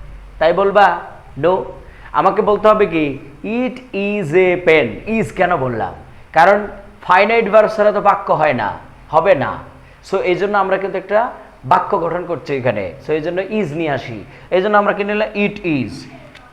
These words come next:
তাহলে বলছে very, এই যে অনেকের ইংলিশ কি বন্ধুরা? অনেকের ইংলিশ কি? Very, অনেক, very, হ্যাঁ। আহ, বা খুব আমরা বলতে পারি essential, ই এস এস ই এন টি আই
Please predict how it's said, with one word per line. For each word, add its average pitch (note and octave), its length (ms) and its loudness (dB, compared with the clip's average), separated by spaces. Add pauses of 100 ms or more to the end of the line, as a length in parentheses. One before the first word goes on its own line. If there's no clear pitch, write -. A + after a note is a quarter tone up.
(100)
তাহলে G#3 260 6
বলছে A3+ 320 0
very, G#3 560 4 (180)
এই G#3 80 2
যে A3+ 120 0
অনেকের G#3 480 0
ইংলিশ A3 280 -4
কি - 80 -6
বন্ধুরা? A3 520 2 (300)
অনেকের G#3 380 0
ইংলিশ G#3 280 -4
কি? E3 120 -4 (140)
Very, G#3 320 4 (140)
অনেক, F#3+ 520 -2
very, G#3 420 6 (340)
হ্যাঁ। A3 340 0 (1160)
আহ, E3+ 240 6
বা G3+ 120 8
খুব A3 360 4
আমরা G3+ 240 6
বলতে F#3 280 0
পারি E3 260 4 (320)
essential, E3 840 2
ই G3 180 0
এস G3+ 220 0
এস G3+ 240 -2
ই F3 240 -6
এন G3 340 -6
টি F#3 240 -4
আই F#3 240 6